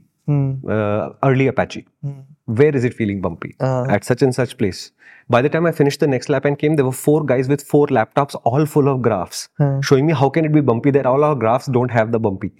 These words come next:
Speaker 1: Uh-huh.
Speaker 2: And there was one presentation at the Auto Expo, which I remember with a great deal of horror now, because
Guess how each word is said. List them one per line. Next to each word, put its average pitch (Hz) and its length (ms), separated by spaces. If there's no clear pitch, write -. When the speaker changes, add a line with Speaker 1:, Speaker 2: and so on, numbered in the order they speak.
Speaker 1:
Uh-huh. 147 320
Speaker 2:
And 135 340
there 123 80
was 135 120
one 143 220
presentation 139 440
at 139 100
the 135 60
Auto 117 260
Expo, 147 220
which 131 200
I 127 120
remember 127 360
with 139 200
a 147 40
great 127 260
deal 127 140
of 127 80
horror 110 360
now, 104 200
because 127 500